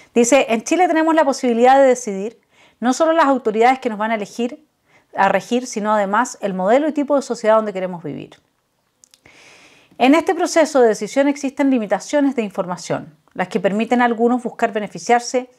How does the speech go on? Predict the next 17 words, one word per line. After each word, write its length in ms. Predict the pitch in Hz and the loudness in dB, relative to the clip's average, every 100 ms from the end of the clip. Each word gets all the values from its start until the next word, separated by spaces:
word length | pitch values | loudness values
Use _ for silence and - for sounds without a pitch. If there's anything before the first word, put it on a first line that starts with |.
| _ - | _ -10
del 220 | 185 233 | -2 0
engaño, 480 | 262 220 156 139 - _ _ | 2 0 -2 -4 -12 _ _
vendiendo 720 | 185 185 196 196 202 196 - | -6 -2 -2 -2 -4 -4 -6
ilusiones. 720 | 226 240 240 202 143 147 - _ _ _ _ _ - - - | -4 -4 -4 -6 -6 -10 -18 _ _ _ _ _ -20 -20 -10
Incluso 340 | - 220 294 320 | -2 2 4 4
hay 80 | 311 | 4
quienes 260 | 302 294 | 4 4
proponen 520 | 294 254 254 269 269 - | 2 2 4 4 2 -2
los 200 | 214 202 | -4 2
mismos 260 | 262 339 | 2 4
experimentos 880 | 349 311 269 254 196 - 156 - - - | 2 0 2 0 0 -8 -16 -16 -18 -4
que 100 | 196 | 0
realizados 460 | 180 175 233 220 | 0 0 0 0
en 80 | 214 | 0
otros 220 | 220 233 | -6 -4
países 320 | - 214 214 | -2 -2 -4
terminaron 560 | - 190 185 202 214 - | -8 -8 -2 -2 -2 -8